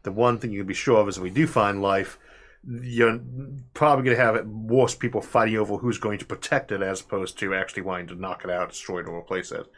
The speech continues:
It'd be too precious a commodity. It'd be worth a million times its own weight in gold, so to speak. So.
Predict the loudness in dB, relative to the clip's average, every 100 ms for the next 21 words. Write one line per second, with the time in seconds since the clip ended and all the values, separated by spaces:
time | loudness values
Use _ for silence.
0 | _ -10 -10 -8 -10 -10 -8 -8 -8 -14
1 | -10 -4 -4 -4 -8 -10 -8 -10 -12 -20
2 | -20 -20 _ -6 -2 0 -2 -4 -6 -4
3 | -4 -4 -4 -6 -6 -4 -4 -8 -8 -8
4 | -8 -8 -8 -14 _ _ _ -14 -12 -12